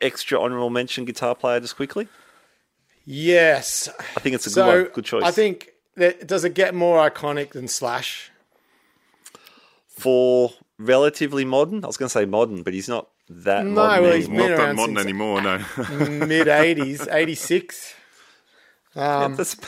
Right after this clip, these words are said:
Speaker 1: that's modern for me. <laughs> You guys know that.
Speaker 2: again, another throwback to iconic, the icon-, gear influences, 'cause Gibson was dead in
Speaker 1: Oh.
Speaker 2: the water before Slash turns up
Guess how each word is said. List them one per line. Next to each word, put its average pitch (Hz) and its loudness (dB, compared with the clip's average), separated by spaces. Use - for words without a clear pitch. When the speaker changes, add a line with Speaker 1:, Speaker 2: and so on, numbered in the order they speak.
Speaker 1:
that's 180 0
modern 143 4
for - -6
me. 147 0
<laughs> - -6
You 147 -10
guys 127 -2
know 160 2
that. - -6
Speaker 2:
again, 202 4
another 180 4
throwback 170 2
to 160 -2
iconic, 151 -2
the 139 0
icon-, 139 -4
gear 151 -2
influences, 127 -8
'cause 131 -4
Gibson 160 -4
was 131 -2
dead 139 0
in 131 2
Speaker 1:
Oh. 123 2
Speaker 2:
the 120 -4
water 127 0
before 135 2
Slash 127 -4
turns 120 -6
up 117 -4